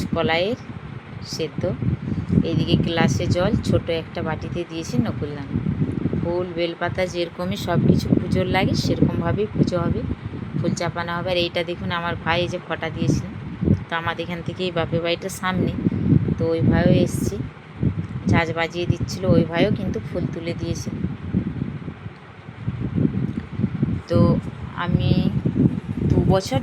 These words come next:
জোগাড় করে দিয়েছিলাম এই কোচ, ইয়ে, সেদ্ধ লুচি, তো মা দেখছি এবছর বানিয়েছি। তো এর আগেও বানাতো, তো আমার তো তখন মেয়ে ছোট ছিল, তখন আমি ব্লগ ভিডিও করতাম না। তো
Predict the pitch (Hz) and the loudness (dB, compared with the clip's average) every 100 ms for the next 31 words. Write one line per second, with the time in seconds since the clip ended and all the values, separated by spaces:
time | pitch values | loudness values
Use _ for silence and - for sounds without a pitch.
0 | 196 190 202 175 214 202 196 202 196 185 | 4 6 4 2 2 2 2 0 -2 2
1 | 190 180 175 180 180 185 180 - - - | 2 4 2 0 0 -2 -2 -4 -8 -4
2 | - 175 180 180 - - 180 - 185 190 | -4 0 0 -2 -2 -2 -4 -4 -6 -4
3 | 180 175 - 185 - - - - - 175 | -4 -4 -4 -8 -10 -14 -10 -8 -6 -4
4 | 170 165 165 175 - - 269 202 156 160 | -2 -2 -2 -4 -4 -4 -2 -2 -2 -4
5 | 240 240 165 156 151 151 - - - - | -6 -4 -4 -4 -6 -8 -14 -16 -18 -20
6 | - - - - - 180 175 175 165 170 | -20 -20 -20 -18 -2 0 2 2 2 0
7 | 226 202 170 170 - 214 - 170 165 170 | -2 0 0 -2 -6 -8 -2 0 0 0
8 | - 175 170 - 170 175 175 175 175 185 | -2 -2 -4 -6 -4 -4 -4 -6 -6 -8
9 | 165 175 - 170 175 170 165 170 170 170 | -6 -8 -8 -8 -4 -4 -2 -2 -4 -4
10 | 170 165 156 170 170 165 160 - 165 160 | -2 -4 -4 -6 -6 -4 -6 -6 -6 -6
11 | 151 - - - - - - - - - | -8 -12 -18 -20 -20 -16 -16 -14 -2 2
12 | - - - - - - - - - - | 2 -2 -6 -4 -4 2 2 2 0 -8
13 | - | -10